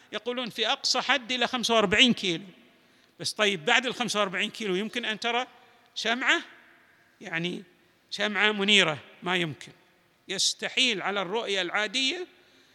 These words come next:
أن ترى بعد هذه المسافة. أيضًا لإذنك حد، ما تسمع ال-،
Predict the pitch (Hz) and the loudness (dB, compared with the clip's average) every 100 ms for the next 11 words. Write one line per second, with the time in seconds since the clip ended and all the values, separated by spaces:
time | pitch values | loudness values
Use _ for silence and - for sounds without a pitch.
0 | _ _ 208 185 208 226 240 185 208 202 | _ _ -2 -2 0 0 0 0 0 0
1 | 160 202 190 190 170 - 160 156 185 - | 0 2 2 2 0 0 -2 -6 -14 -20
2 | _ _ _ _ - 233 220 233 226 196 | _ _ _ _ -10 -4 -4 -2 -4 -6
3 | 202 190 202 220 - - _ _ - 185 | -6 -6 -8 -8 -14 -20 _ _ -12 -12
4 | 139 - _ _ _ _ _ _ 180 285 | -12 -20 _ _ _ _ _ _ 0 0
5 | 302 277 - 214 180 180 180 | 2 2 2 0 -2 -2 -8